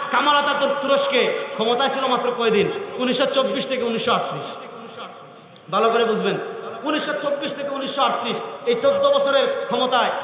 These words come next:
কামাল আতাতুর্ক কী করেছিল জানেন? তুরস্কের শিক্ষা সিলেবাস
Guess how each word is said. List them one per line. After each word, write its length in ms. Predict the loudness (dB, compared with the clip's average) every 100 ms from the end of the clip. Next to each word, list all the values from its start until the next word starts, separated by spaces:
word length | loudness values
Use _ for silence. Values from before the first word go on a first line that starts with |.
| -4
কামাল 240 | 0 4 4
আতাতুর্ক 340 | 4 0 -2
কী 100 | -2
করেছিল 320 | 4 4 4 4
জানেন? 300 | 4 4 4 2 -2 -6 -8 -10 -10 -4
তুরস্কের 400 | 2 2 4 2
শিক্ষা 300 | 0 0 0
সিলেবাস 360 | 2 4 4